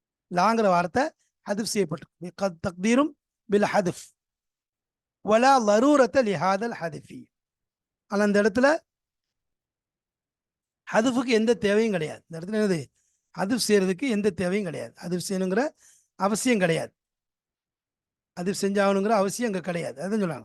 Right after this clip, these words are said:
இப்ப தக்தீர் என்னது? இங்க ஹதுஃப் செய்யணுங்கிற அவசியம் கிடையாது. "தக்தீரும் பில் ஹதுஃபினா", ஹதுஃப் செய்யப்பட்டிருக்கு. எதை கொண்டு? தக்தீரை கொண்டு ஹதுஃப் செய்யப்பட்டிருக்கு. சரி. "வலா லரூரத்த லிஹாதல் ஹதுஃபி."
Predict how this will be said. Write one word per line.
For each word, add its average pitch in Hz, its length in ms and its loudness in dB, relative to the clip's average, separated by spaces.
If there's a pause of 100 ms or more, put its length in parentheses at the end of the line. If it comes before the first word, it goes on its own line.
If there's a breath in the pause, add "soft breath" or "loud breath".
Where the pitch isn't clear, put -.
(480)
இப்ப 170 280 -4
தக்தீர் 226 240 0
என்னது? 247 200 4
இங்க 208 360 2
ஹதுஃப் 226 200 -4
செய்யணுங்கிற 208 400 0 (300 soft breath)
அவசியம் 226 420 -4
கிடையாது. 175 360 -4
"தக்தீரும் 226 380 0 (380)
பில் 196 180 0
ஹதுஃபினா", 190 600 -2 (420)
ஹதுஃப் 196 260 -2
செய்யப்பட்டிருக்கு. 214 280 -2
எதை 226 160 2
கொண்டு? 202 180 -2
தக்தீரை 226 420 -2
கொண்டு 196 340 -2 (340 soft breath)
ஹதுஃப் 226 200 -4
செய்யப்பட்டிருக்கு. - 440 -8
சரி. - 400 -10 (2000 soft breath)
"வலா 247 300 4
லரூரத்த 262 440 2
லிஹாதல் 196 500 -2
ஹதுஃபி." 202 400 -12